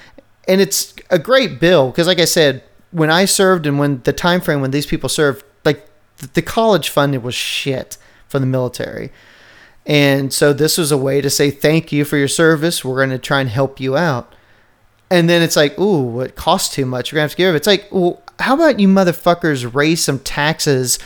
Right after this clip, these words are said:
on some fucking corporations around here?" 'Cause Texas, like, literally every corporation that moves down here, they never pay taxes. But yet every fucking road they're putting up's a toll road now. And our property taxes are the highest in the country, or, like, second fucking highest.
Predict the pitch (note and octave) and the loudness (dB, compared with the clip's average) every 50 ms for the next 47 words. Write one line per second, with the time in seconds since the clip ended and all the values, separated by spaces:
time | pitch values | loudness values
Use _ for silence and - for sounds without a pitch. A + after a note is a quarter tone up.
0 | - - - - - D3 C#3+ C#3+ C#3 C#3 C3+ - - D3 C3+ - - D#3 D3+ D3 | -20 -20 -16 -6 0 2 2 2 2 0 0 0 0 0 0 2 2 2 2 2
1 | - D3 C#3 C#3 C3+ C3 B2 - - - - E3+ D#3+ - D3+ D3 C#3+ D#3 E3+ D#3+ | 2 0 0 0 -2 -4 -8 -10 -6 0 2 2 2 2 2 4 4 4 4 2
2 | - C#3+ A#2 C#3 C#3+ C#3 C3+ C3+ C3 - D3+ C3 - - - - G#3+ G#3 - - | 0 -4 -2 -2 -2 -2 -2 -2 -2 -2 -4 -6 -4 -4 0 0 0 0 0 -4
3 | D3 B2 B2+ C#3 C3+ C3+ C#3+ D#3 E3 F3 E3 D3 D3 - D#3 E3 E3+ E3+ - - | -4 -2 -2 -2 -2 0 2 4 4 4 4 2 0 2 2 2 0 0 -2 -2
4 | F3+ D#3+ - D#3 D3+ D3+ - D3 C3+ C3+ C#3 C#3 C#3+ C#3 B2 B2 D3 C#3+ D3 C#3 | -6 -2 0 0 0 0 -2 -4 -4 -2 0 0 0 0 2 0 0 0 0 0
5 | C3 C3+ C3+ C3 C#3 D3 C#3+ C#3+ - D#3 D#3+ E3 E3 F3 F3+ - - - D#3+ D#3 | 0 -2 -2 0 0 -2 -2 -2 -2 0 2 4 4 4 2 0 2 2 2 2
6 | D#3 - - - D3+ D3+ D#3+ D#3 - - C3 B2 C3+ C#3+ - - - - - - | 0 0 -4 -2 0 0 0 -2 -4 -8 -8 -8 -6 -8 -10 -12 -12 -20 -20 -20
7 | - - - - - - - D3+ D3+ C#3+ D#3 D3+ - D#3+ D#3+ D3+ E3+ E3 E3+ - | -20 -20 -20 -20 -14 -4 0 2 2 4 4 2 4 2 4 4 4 2 2 -2
8 | F3+ - E3+ C#3+ C3+ C3 C#3 D3 D#3 D3+ C3 C3+ C3 - D#3+ C#3+ C#3+ C#3 C#3 - | -2 0 0 0 2 2 4 4 4 4 2 0 0 2 0 0 2 0 -2 -2
9 | - - - - - - D#3+ D#3+ D3+ C#3 C3 B2 B2 B2+ B2+ B2 A2+ C3 B2+ B2 | -4 -8 -4 -2 0 4 4 4 4 4 2 0 0 0 -2 -2 -4 -4 -4 -4
10 | B2 B2+ B2+ C#3 D#3 D#3+ - - - - - - - C#3 C#3+ C#3+ D3 D3+ D3+ - | -4 -4 -4 -4 -4 -6 -8 -14 -20 -20 -20 -10 -4 -2 0 2 2 0 0 0
11 | F#3 E3+ F3+ F3+ - C#3+ C#3 C3 - D3+ C#3+ C3+ C3+ - - C3 A#2 B2+ B2+ C3+ | 2 2 2 2 0 -2 -2 -2 0 2 2 2 2 -2 -4 -6 -6 -4 -2 -4
12 | A#2+ - D#3 D3 D3 C#3+ C#3+ C3+ - - C3+ B2+ B2 - - - C#3 C#3 D3 - | -4 -2 -2 0 2 2 2 2 0 -4 -6 -6 -6 -8 -6 -4 -4 -4 -4 -4
13 | - B2+ A#2 A#2 C3 C#3+ C#3 - - C#3 C3+ C#3+ - - - - - D3 D3 - | -4 -6 -4 -4 -6 -6 -6 -6 -4 -4 -2 -4 -4 -4 -4 -2 0 0 0 -2
14 | C3 B2 B2 - C3 A#2+ - B2 B2 B2+ C3 C#3+ C#3+ C#3 C#3 C#3+ D#3+ D#3 - - | -4 -8 -6 -6 -8 -6 -6 -6 -6 -6 -6 -6 -4 -4 -4 -4 -4 -4 -6 -8
15 | - | -10